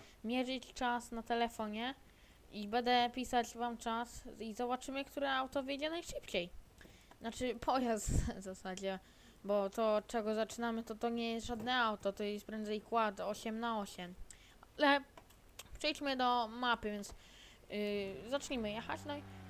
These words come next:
tutaj, y, ogólnie zrobiłem siatkę. O, s-, ten timer. No i tutaj zrobiłem siatkę, aby nie dało się oszukać jakby i przejechać tędy. I tutaj trzeba zrobić taki niebezpieczny zakręt,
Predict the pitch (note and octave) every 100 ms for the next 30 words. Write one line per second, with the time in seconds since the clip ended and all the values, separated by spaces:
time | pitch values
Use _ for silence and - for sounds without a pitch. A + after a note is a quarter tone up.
0 | - C#4+ C#4 C#4 C#4 C4+ - G#3+ G#3+ G#3+
1 | G#3+ A3 A#3+ C4 B3+ B3 B3+ B3+ B3 -
2 | - - G3 G3+ A3 A3 A#3 A3+ - C4+
3 | - - G#3 B3 - - - - - -
4 | F#3+ F#3 - G2 - F#2+ - G3 F#3 F#3
5 | F#3+ F#3 F3+ - - - - A#3 A#3+ B3+
6 | B3+ C4 B3+ A#3+ A#3+ A#3 B3+ B3 - C4
7 | D4 - - - - - - G#3+ A#3 A#3
8 | A#3 A#3 A3+ A#3 A3+ A3 F#3+ A3 - A#3
9 | G#3 - G3+ G3+ G#3+ G#3 G3 G#3+ G#3 G#3
10 | G3+ - A3 G3+ G#3 B3 - - - F#3+
11 | C4 B3+ A#3+ B3 A#3 A#3 A3+ - A#3 -
12 | A3+ A3 - A#3 - A3+ A3 F#3+ F3+ F3+
13 | F3+